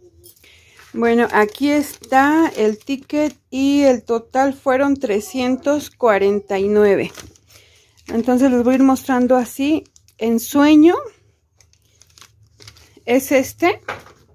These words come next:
De hecho, este, ah, este salió en este tamaño, eh, que tiene uno punto sesenta y cinco litros, casi dos litros.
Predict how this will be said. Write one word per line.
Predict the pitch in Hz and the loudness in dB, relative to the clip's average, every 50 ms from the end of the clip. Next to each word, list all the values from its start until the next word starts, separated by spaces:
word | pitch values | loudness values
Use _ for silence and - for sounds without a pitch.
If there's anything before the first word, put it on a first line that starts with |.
| _ _ _ _ _ _ _ _ _ _ _ _ _ _ _ _ _ _ _ _ _ _ _ _ _ _ _ _ _ _ _ _ _ | _ _ _ _ _ _ _ _ _ _ _ _ _ _ _ _ _ _ _ _ _ _ _ _ _ _ _ _ _ _ _ _ _
De | 247 269 294 311 | 0 2 2 2
hecho, | 320 311 - 330 381 392 | 2 2 2 2 2 4
este, | 330 - 262 285 294 294 - - _ 330 339 349 - - | 4 4 4 2 2 -2 -6 -6 _ 2 4 4 4 2
ah, | 240 254 262 262 | 2 2 2 2
este | 269 - - 262 277 - - | 2 0 0 -2 -4 -4 -12
salió | - - 330 269 247 247 254 254 | -6 -2 -2 -2 0 0 -2 -2
en | 262 262 | -2 -2
este | 262 262 - - 294 | -4 -6 -6 -8 -10
tamaño, | 277 - 247 226 220 220 226 233 240 262 294 294 - - | -8 -6 -8 -6 -4 -4 -4 -4 -4 -4 -4 -4 -6 -10
eh, | - - 202 | -12 -12 -12
que | - _ - 220 208 | -12 _ -6 -6 -6
tiene | 214 _ 226 233 247 247 240 247 247 262 269 262 262 254 240 220 214 208 208 208 _ _ _ _ _ _ _ _ _ _ 359 392 415 _ _ _ _ - | -6 _ -8 -4 -2 0 0 2 2 2 2 0 0 0 0 0 0 -2 -2 -4 _ _ _ _ _ _ _ _ _ _ _ _ _ _ _ _ _ -8
uno | 254 262 277 277 277 277 285 294 294 294 - | -2 0 2 4 4 4 4 2 0 -2 -4
punto | 240 254 254 254 277 277 269 | -6 -6 -6 -4 -4 -4 -4
sesenta | 262 247 - 233 226 202 202 - 214 202 | -6 -10 -8 -8 -8 -8 -6 -6 -6 -6
y | 208 | -6
cinco | 208 - - 247 247 247 240 - 262 247 240 | -6 -8 -6 -4 -4 -4 -4 -2 -2 -2 -2
litros, | 240 240 262 254 - 277 285 277 277 | 0 -2 -2 -2 0 -2 -2 -2 0
casi | - 277 262 269 311 302 | 0 -2 0 2 2 2
dos | 269 262 262 262 247 | 4 4 2 2 0
litros. | 262 254 254 226 - 277 294 415 523 - - - | -2 -2 -2 -2 -2 -2 -2 -2 -6 -10 -14 -18